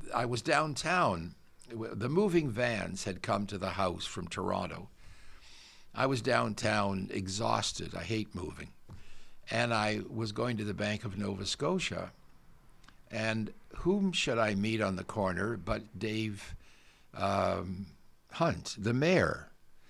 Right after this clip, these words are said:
who said, "Well, what the hell are you doing in town again?" <laughs> And I said, "Well, Your Worship, uh, we've come back here because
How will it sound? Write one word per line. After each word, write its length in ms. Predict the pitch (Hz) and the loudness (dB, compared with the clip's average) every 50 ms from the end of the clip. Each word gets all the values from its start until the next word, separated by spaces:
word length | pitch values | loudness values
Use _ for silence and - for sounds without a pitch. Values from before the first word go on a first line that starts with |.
| - - - - - - - - | -20 -20 -20 -20 -20 -16 -6 -2
who 140 | - 135 123 | 0 2 2
said, 360 | - - - 127 120 120 117 | 2 2 2 2 2 0 0
"Well, 160 | 120 139 151 | -2 -2 -2
what 240 | 156 175 202 196 - | 0 0 0 0 -2
the 80 | - 156 | -6 -4
hell 200 | 160 160 143 135 | 0 2 2 2
are 40 | |
you 160 | 139 147 170 180 | 4 4 4 6
doing 340 | 190 185 156 98 92 92 | 6 6 6 6 4 2
in 140 | 87 87 87 | 2 0 -2
town 360 | - - - 92 90 85 82 | -4 -2 0 0 2 2 2
again?" 400 | 82 - - 80 80 76 73 - - - - - - - | 0 0 0 -2 -2 -4 -6 -8 -10 -10 -10 -8 -6 2
<laughs> 560 | - 151 - - 139 123 120 - 120 - - - - - - - - - - - - - - - | 2 2 2 2 0 0 0 -2 -2 -6 -6 -6 -6 -10 -20 -18 -18 -18 -18 -18 -20 -12 -6 -4
And 140 | 120 127 | 0 2
I 140 | 127 123 120 | 2 2 2
said, 300 | 117 - - 139 131 120 | 2 2 2 2 0 0
"Well, 720 | 123 120 139 151 170 175 175 165 160 160 156 156 151 151 147 | 0 2 4 4 6 6 4 4 2 2 0 0 0 0 0
Your 140 | 135 135 143 | 0 0 0
Worship, 640 | 139 147 151 147 - - 175 160 - - - - - - - | 2 2 2 2 2 0 0 0 -2 -4 -8 -8 -8 -4 -2
uh, 320 | 123 113 110 107 110 113 104 | 0 2 2 2 2 0 0
we've 440 | 110 135 131 123 123 - - - - | -2 -4 -4 -4 -6 -10 -12 -12 -8
come 220 | - - 131 131 | -4 -2 -2 0
back 300 | 110 131 139 139 131 - | 2 2 2 2 0 -2
here 340 | - - 143 139 135 139 131 | -2 -2 0 0 2 0 -2
because 640 | 110 98 104 - - 127 117 113 104 104 - - - | -2 -4 -6 -4 0 0 0 0 0 -2 -4 -6 -8